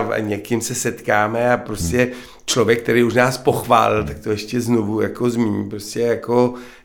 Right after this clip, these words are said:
Speaker 1: jo, bylo to, bylo to fantastický a ten tým byl fantastický a já jsem na to, jako, pyšnej.
Speaker 2: To si myslím a navíc, eh, je tady ještě, cítím tady to, že to pomáhá, eh, jižním Čechám a vůbec jako Budějovicům.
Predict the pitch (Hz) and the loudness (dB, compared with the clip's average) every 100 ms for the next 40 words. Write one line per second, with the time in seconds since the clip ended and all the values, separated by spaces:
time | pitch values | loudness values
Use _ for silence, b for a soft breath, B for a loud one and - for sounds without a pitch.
0 | - 104 123 127 110 117 147 135 127 147 | 0 4 6 6 6 6 4 6 6 6
1 | 170 120 113 139 139 131 - - 131 139 | 6 2 2 2 0 -6 -8 -8 0 4
2 | 123 123 123 123 113 120 123 123 127 127 | 4 2 -2 -2 0 4 4 4 2 2
3 | 127 127 123 - 123 123 123 113 - 120 | -2 -4 -8 -4 0 4 4 2 -2 -2
4 | 117 117 123 117 - - - 90 87 - | -2 -2 -4 -4 -8 -8 -8 -8 -12 -18
5 | B - 98 107 107 - 131 120 - 135 | B -2 2 2 2 0 4 4 4 4
6 | 127 117 113 131 - - 127 127 123 117 | 4 4 4 2 2 4 4 6 4 2
7 | - 87 104 104 123 127 113 - 139 131 | -2 -2 -2 0 2 2 2 0 -2 0
8 | - 123 131 123 127 131 131 B B B | 0 0 0 2 4 4 2 B B B
9 | B B B 107 101 120 131 123 120 120 | B B B 2 4 2 0 2 4 6
10 | 120 123 127 131 131 131 120 - - 104 | 6 6 6 6 6 6 2 -2 0 2
11 | 101 98 98 - 104 101 131 123 117 120 | 4 4 2 2 2 4 2 2 -2 0
12 | 120 127 - 98 110 120 131 - 127 139 | 2 2 0 0 0 2 2 0 0 0
13 | - - 98 98 95 92 90 - 73 | -2 -2 0 4 4 2 0 -4 -6